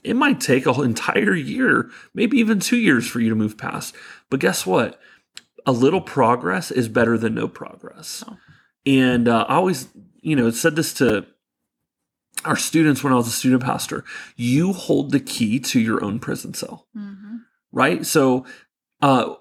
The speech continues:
Speaker 1: it doesn't make what that person did to you at whatever point in life, right? They could have horribly mistreated you, right? And that does not justify that. That does not say, "Hey, by forgiving them,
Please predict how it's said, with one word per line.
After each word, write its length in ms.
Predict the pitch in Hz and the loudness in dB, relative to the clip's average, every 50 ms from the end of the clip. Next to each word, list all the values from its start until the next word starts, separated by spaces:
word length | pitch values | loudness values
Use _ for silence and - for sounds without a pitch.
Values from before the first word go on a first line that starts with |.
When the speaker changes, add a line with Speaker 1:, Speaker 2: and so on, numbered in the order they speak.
| _ - | _ 0
Speaker 1:
it 160 | 143 127 113 | 0 2 4
doesn't 380 | 147 156 160 156 185 170 - - | 4 4 4 2 0 -2 -2 -2
make 420 | 147 147 143 139 156 170 - 143 | -2 2 2 4 2 2 2 0
what 160 | 139 139 135 | 0 0 2
that 220 | - 139 - - - | 0 -2 -4 -4 -2
person 440 | 131 143 143 135 - - 131 117 | 0 0 0 0 0 0 0 2
did 220 | 107 110 117 117 117 | 2 2 0 0 -2
to 140 | - - 156 | -6 -8 -6
you 420 | 156 156 92 95 95 95 95 - _ _ _ - - - | -4 -4 -2 -4 -4 -6 -10 -14 _ _ _ -12 -6 -2
at 240 | - - - - - | -2 -2 -2 -2 -2
whatever 320 | 127 127 120 127 131 165 165 | 0 2 2 2 2 0 -2
point 320 | - - 165 165 160 151 | -2 -2 -4 -2 -2 -2
in 60 | 151 | -2
life, 420 | 147 139 117 113 117 123 - - - _ _ _ - | 0 0 2 2 0 -2 -4 -10 -20 _ _ _ -10
right? 460 | - 113 117 113 110 135 156 78 - - _ _ _ _ _ _ _ _ _ _ | -4 0 2 2 2 2 0 -4 -8 -14 _ _ _ _ _ _ _ _ _ _
They 160 | 135 143 156 | 0 0 2
could 160 | 151 - 160 | 2 2 2
have 140 | 117 113 139 | 2 2 0
horribly 680 | - - - - 160 160 165 180 190 175 156 170 185 175 | -2 -8 -8 -4 0 2 2 2 2 0 0 -2 -2 0
mistreated 680 | 160 160 147 - - - - 139 120 110 107 104 - | 0 -2 -2 -2 -4 -4 -2 -2 -2 -2 -2 -6 -8
you, 260 | - - - - - - _ _ _ _ _ _ | -10 -8 -8 -10 -12 -14 _ _ _ _ _ _
right? 220 | - 120 131 151 - | -2 0 0 0 2
And 140 | 127 120 120 | 0 0 0
that 160 | 123 131 - | 0 0 0
does 220 | 127 120 113 117 | -2 -2 -2 0
not 240 | 123 131 127 104 113 | 0 0 0 -2 -2
justify 640 | 113 117 127 135 - - - 190 - - 180 175 87 170 | -2 0 0 0 0 -2 -4 -6 -4 0 0 0 2 2
that. 280 | 175 180 90 - - | 2 0 0 2 2
That 160 | 127 123 120 | 0 0 0
does 160 | 123 127 110 123 | 0 -2 -2 0
not 240 | 123 117 - - | -2 -2 -2 -4
say, 460 | - - 123 120 117 117 117 117 117 - - - - _ _ | -4 0 2 2 4 2 2 0 -2 -6 -14 -20 -20 _ _
"Hey, 260 | - 131 135 120 113 | -4 0 0 0 0
by 280 | 113 110 117 113 120 131 | 0 0 0 0 0 -2
forgiving 640 | - - 131 120 127 131 131 135 143 165 160 156 | -4 -6 -8 -4 0 2 2 2 2 2 0 0
them, 360 | 156 156 151 151 156 156 156 | 2 2 2 2 2 0 -4